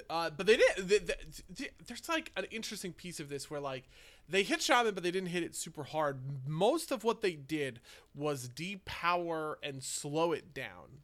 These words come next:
right? Like, once you got Shaman online, your power level was about the same. It just takes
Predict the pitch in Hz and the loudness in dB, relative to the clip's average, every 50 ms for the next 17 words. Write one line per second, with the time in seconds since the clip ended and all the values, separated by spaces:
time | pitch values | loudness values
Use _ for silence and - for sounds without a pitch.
0 | _ - 135 143 - - 147 135 - - - - - _ _ 165 233 359 349 - | _ -8 -6 -6 -6 -6 -8 -8 -10 -14 -20 -20 -20 _ _ 2 2 2 2 0
1 | 285 262 208 247 240 240 233 - - - 214 202 208 208 208 208 196 190 - - | -4 2 4 6 6 6 4 2 0 2 4 4 4 2 2 -2 -2 -4 -4 -2
2 | 156 160 185 180 160 143 139 143 147 165 185 196 202 214 220 214 202 - _ _ | 0 0 0 0 -2 -4 -4 -2 0 0 0 -2 -4 -6 -10 -12 -14 -18 _ _
3 | _ _ - 160 147 165 180 175 - - - - - 214 226 226 226 220 220 214 | _ _ -14 -4 2 4 4 4 4 0 -6 0 2 4 4 4 4 2 0 0
4 | 190 202 185 170 175 147 156 131 147 147 156 156 - 139 - - 151 147 160 185 | 0 0 0 0 -2 -4 -2 0 0 0 0 -2 -4 -6 -6 -4 -4 -4 -4 -4
5 | 202 190 - - 143 - 147 131 - - - - 151 135 - - | -6 -8 -10 -10 -8 -8 -8 -8 -8 -8 -8 -8 -8 -8 -10 -12